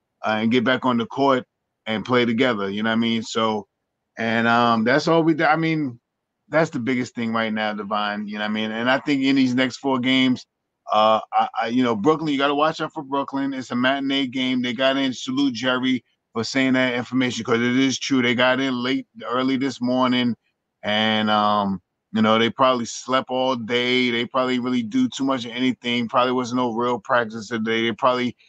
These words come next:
come in a little early tomorrow, ten o'clock, eleven o'clock, ramp it up a little bit, get some talking to from Tom Thibodeau, how he wants to run the offense and stuff like that,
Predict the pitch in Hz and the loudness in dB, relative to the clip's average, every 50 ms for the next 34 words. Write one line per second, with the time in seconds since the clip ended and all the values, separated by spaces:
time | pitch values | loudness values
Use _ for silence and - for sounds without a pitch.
0 | _ _ _ - - 139 135 135 131 127 127 123 123 127 127 123 120 123 127 127 | _ _ _ -4 -2 0 0 2 2 2 2 2 2 2 2 0 0 0 2 2
1 | 131 127 127 - - 120 123 127 127 127 127 117 - - - 131 127 120 - - | 2 2 0 0 -2 -2 0 2 4 4 4 2 0 -4 -4 -4 -4 -4 -2 0
2 | 131 127 127 127 123 107 _ _ _ _ _ _ _ _ - 110 113 120 120 123 | 2 2 2 2 0 -2 _ _ _ _ _ _ _ _ 0 2 2 2 2 0
3 | 120 - - 135 127 127 120 101 104 120 127 127 123 - 127 123 123 110 - 123 | -2 0 2 2 4 2 2 0 -4 -4 -4 -4 -4 -4 -4 -6 -6 -6 -6 -6
4 | 120 120 123 127 120 107 110 127 127 113 110 123 117 - - 123 120 107 - - | -4 -2 -2 -2 -2 -4 -4 -4 -4 -4 -4 -6 -8 -8 -8 -8 -8 -8 -4 -2
5 | 131 131 120 120 123 110 - 131 127 - - 117 110 - 131 123 120 120 - - | -2 -2 -2 -4 -8 -8 -6 -6 -6 -6 -6 -10 -6 -2 0 0 0 -2 -4 -6
6 | 127 120 120 120 123 120 127 123 120 117 117 123 123 117 - 120 113 117 120 120 | -6 -4 -2 -2 0 2 2 0 0 -2 -2 -2 -4 -6 -8 -8 -4 -2 -2 0
7 | 120 117 113 110 107 120 123 123 120 - 123 117 107 - 110 104 - - 117 117 | 0 0 0 0 2 2 2 2 0 -2 -8 -12 -10 -10 -14 -14 -8 -6 -6 -6
8 | - 117 117 113 110 98 117 117 117 110 | -4 -6 -6 -6 -6 -6 -6 -6 -6 -6